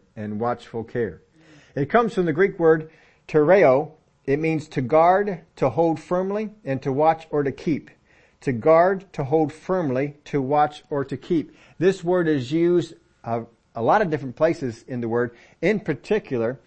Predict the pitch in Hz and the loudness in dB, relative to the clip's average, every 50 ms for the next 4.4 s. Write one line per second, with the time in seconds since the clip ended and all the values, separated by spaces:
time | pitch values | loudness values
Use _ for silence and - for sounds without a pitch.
0 | _ _ _ _ _ _ _ _ _ - 135 151 160 165 147 - - 180 180 175 | _ _ _ _ _ _ _ _ _ -4 -2 0 0 0 -2 -2 -2 0 0 0
1 | 170 156 - 151 151 160 156 143 120 147 170 165 165 170 160 - - - 151 143 | 0 -2 -2 -2 0 0 0 0 0 0 2 2 2 2 0 -2 -4 -2 -2 -2
2 | 127 123 135 127 117 110 143 165 175 160 135 131 135 139 135 - - 156 151 143 | -2 -2 -4 -4 -2 0 2 2 4 4 4 2 0 -2 -6 -6 -4 -2 -2 0
3 | 135 147 147 151 143 - 143 131 113 123 156 160 135 156 147 135 143 135 131 120 | 0 0 0 0 0 -2 -8 -8 -4 -2 -2 -2 -2 -4 -6 -6 -6 -6 -6 -2
4 | - 151 117 76 - - - | 0 0 0 0 -2 -8 -18